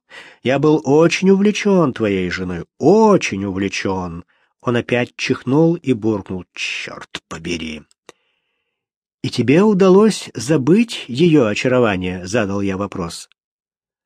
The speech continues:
«А тебе этого хочется?» парировал Палмер.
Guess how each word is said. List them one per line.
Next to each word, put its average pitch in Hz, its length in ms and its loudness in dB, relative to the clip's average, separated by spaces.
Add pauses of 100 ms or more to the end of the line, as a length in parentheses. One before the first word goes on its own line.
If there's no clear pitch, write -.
(280)
«А - 100 -10
тебе 95 400 -4
этого 87 380 -8
хочется?» 208 680 -2 (360)
парировал 107 480 -2
Палмер. 104 500 -6